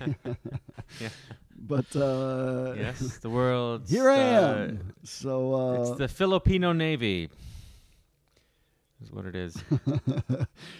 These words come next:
Speaker 1: It does feel like the Navy of a third world country. That's a hundred percent true.
Speaker 2: Mm.
Speaker 1: Um, both for the, for its constituents and for its lack of organization. But I am, uh, out here <laughs> again, and, uh, it's going good. I'm at the end of a three-week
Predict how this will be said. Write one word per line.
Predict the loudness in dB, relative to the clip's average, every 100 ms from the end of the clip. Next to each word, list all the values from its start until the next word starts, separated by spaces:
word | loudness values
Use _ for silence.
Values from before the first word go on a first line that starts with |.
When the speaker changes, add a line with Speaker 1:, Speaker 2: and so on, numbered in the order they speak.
| -6
Speaker 1:
It | 2
does | 2 2
feel | 4
like | 6 8
the | 8
Navy | 8 8 6
of | 4
a |
third | 4 4 6
world | 4
country. | 2 0 0 -6
That's | -8 -4
a |
hundred | -2 0
percent | 0 -2
true. | -4 -8 -8 -12 -6
Speaker 2:
Mm. | -4 -2 -2 -2
Speaker 1:
Um, | -4 -4 -8 -14 -20 -20 -20 -20 -20 -20 -20 -20 _ _ _ -18
both | -12 -10 -10
for | -8
the, | -6 -6 -6 -10 -16 -14
for | -12
its | -12
constituents | -8 -10 0 0 4 4 2 0
and | 2 2 2
for | 2 0
its | 0
lack | -2 -2
of | 0
organization. | 0 2 2 2 0 0 -4 -8 -12 -16
But | -4 -2 -2
I | -4 -2 -2
am, | -2 -2 0 0
uh, | 0 0 -2 -4 -6 -6
out | -2 0
here | 4 6
<laughs> |
again, | 6 4 4 4 4 2 0 _ _ -10
and, | -6 -4 -4
uh, | -6 -4 -6
it's | -8
going | -8
good. | -4 -2
I'm | -2
at | -2
the |
end | 0
of | 0
a | 0
three-week | 2 4 8 8 6 0